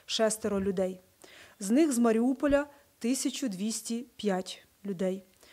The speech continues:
Дві тисячі п'ятдесят людей доїхали з міст Запорізької області: Пологи, Василівка, Бердянськ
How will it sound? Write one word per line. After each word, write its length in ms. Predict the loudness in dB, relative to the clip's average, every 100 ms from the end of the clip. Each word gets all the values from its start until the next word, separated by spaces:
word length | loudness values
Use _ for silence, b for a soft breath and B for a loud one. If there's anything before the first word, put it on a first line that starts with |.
| b b
Дві 160 | -2
тисячі 400 | 2 2 2 -2
п'ятдесят 500 | -2 0 2 2 2
людей 260 | 2 2 2
доїхали 520 | 2 2 2 4 4
з 100 | 4
міст 320 | 4 4 2
Запорізької 720 | 0 2 4 2 2 0 0
області: 600 | 2 2 0 -4 -6 -12 _ -2
Пологи, 500 | 2 6 6 4 -4 -4
Василівка, 680 | -2 0 0 0 -2 -6
Бердянськ 640 | -4 -4 0 0 0 -2